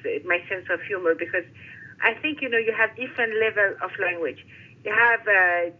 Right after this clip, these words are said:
the very basic instinctive language, like me hungry, me thirsty, you know.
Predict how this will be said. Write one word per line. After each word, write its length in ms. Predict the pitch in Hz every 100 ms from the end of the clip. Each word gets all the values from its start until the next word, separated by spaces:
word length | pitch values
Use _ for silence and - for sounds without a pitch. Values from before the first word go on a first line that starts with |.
| - -
the 80 | 190 190
very 500 | 247 247 240 226 220
basic 400 | - 226 - -
instinctive 560 | - - - 220 - 214
language, 460 | 190 185 208 254 233
like 200 | 185 175
me 120 | 202 196
hungry, 500 | 208 214 208 214 202
me 300 | 196 196 -
thirsty, 480 | 208 208 - 214 208
you 120 | 190
know. 200 | 180